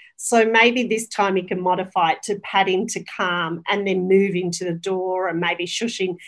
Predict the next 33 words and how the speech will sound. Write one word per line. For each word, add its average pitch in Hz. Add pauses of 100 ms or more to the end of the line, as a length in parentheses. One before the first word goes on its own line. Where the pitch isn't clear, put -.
(140)
and 196
then 190
move 170
in 165
out 160
so 208
that 185
he 202
visually 190
sees 175
you 170
leaving 170
the 165
room. 165 (400)
But 214
all 233
you 220
would 190
need 202
to 196
do 175
at 165
this 185
point 165 (300)
is 202
to 185
drop 202
that 185 (160)
feed 170 (200)
and 185
p-, -
apply 185
that 175